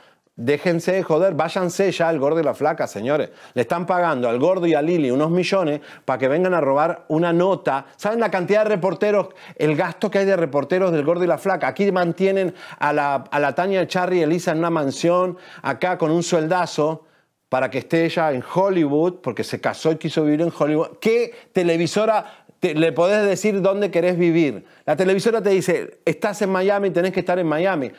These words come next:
La tienen acá en Hollywood, así como glamorosa. Al otro, Valadez, que hace negocios con Downey, también Univision ahí manteniendo a todos, y,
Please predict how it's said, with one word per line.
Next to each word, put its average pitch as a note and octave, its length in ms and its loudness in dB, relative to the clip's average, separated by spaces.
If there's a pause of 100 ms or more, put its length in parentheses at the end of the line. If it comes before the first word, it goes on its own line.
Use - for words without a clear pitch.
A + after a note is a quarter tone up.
(160)
La - 200 -2
tienen F#3+ 280 2
acá F3+ 220 0
en F3+ 200 -2
Hollywood, F3+ 500 0 (340)
así C3 340 -2
como D#3+ 260 0
glamorosa. B2+ 600 0
Al C3 140 2
otro, G3 520 0 (200)
Valadez, C#3 480 0
que F#3 100 0
hace E3 180 -2
negocios D#3+ 480 0
con C3 220 -2
Downey, F#3 480 0 (360)
también D3 440 0
Univision F3 540 2
ahí D#3+ 200 2
manteniendo E3 560 0
a F3+ 80 0
todos, D3 400 0 (280)
y, D3+ 240 2